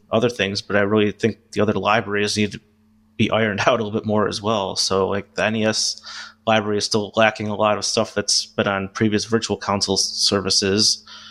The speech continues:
And so that includes both, uh, sixty-four and, uh, Super Nintendo, along with N E S. There was so many more games that were on the previous Virtual Console offerings that haven't made their way over. So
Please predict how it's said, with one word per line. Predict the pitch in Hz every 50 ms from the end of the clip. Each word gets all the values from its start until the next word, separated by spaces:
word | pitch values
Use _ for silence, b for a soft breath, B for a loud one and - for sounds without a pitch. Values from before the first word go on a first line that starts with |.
| B B B _ _ -
And | 101 98 98 92 92 - - - _ -
so | - - 101 98 95 95 - - b b b b b b b b _ _ _ _ - -
that | - 95 90
includes | 95 - - - 107 107 104 95 -
both, | - - 110 104 - -
uh, | 107 107 104 104 104 101 101 101
sixty-four | - - - 117 - - - 101 - - 113 110 110 110 110 110 101
and, | 104 107 110 110 107 107 107
uh, | 107 107 104 104 101 98
Super | - - - 120 120 117
Nintendo, | 110 104 98 - 104 101 101 104 107 107 104 104 - _ _ -
along | 101 107 104
with | 101 98 -
N | 107 107
E | 101 107
S. | 107 110 107 - - -
There | 95 92
was | 98 95 - - - - - B B B B B B B B _
so | - - - 113
many | 113 113
more | 110 104 101 101
games | 101 113 110 110 110 107 -
that | 113 92
were | 95 101 98
on | 95 101 110 107 104 104 98 98 98 98 98 - _ _ _ _ _ _ _ _ _ _ _ _ _ _ _ _
the | - 107 - _ _ -
previous | - 131 117 110 101 -
Virtual | 110 113 113 - 113 104
Console | - - 104 107 101 - 98 -
offerings | 90 101 104 - 98 98 92 98 101
that | 104 104 98 - - -
haven't | 104 107 107 104 104 87 -
made | - 107 104 -
their | 98 98
way | 95 101 95 95
over. | 104 101 - 92 95 98 98
So | - - - 95 98 98 113